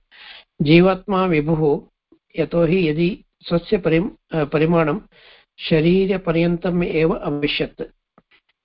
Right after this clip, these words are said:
अ, तर्हि जीवात्मनि मध्यमपरिमाणवत्वात्, अ, परि-, अ,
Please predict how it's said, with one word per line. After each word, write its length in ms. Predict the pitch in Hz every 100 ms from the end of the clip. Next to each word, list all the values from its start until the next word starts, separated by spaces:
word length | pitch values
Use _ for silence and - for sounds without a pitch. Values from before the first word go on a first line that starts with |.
| _ -
अ, 420 | 143 143 139 - _
तर्हि 500 | 156 160 165 202 - _ _ _ -
जीवात्मनि 680 | 143 165 185 185 190 180 190
मध्यमपरिमाणवत्वात्, 1800 | 170 147 175 180 170 160 165 170 170 170 170 160 _ 180 170 156 151 - - _ _ _ - - _ _ _ -
अ, 80 | 143
परि-, 460 | 151 165 - 262
अ, 340 | 156 147 139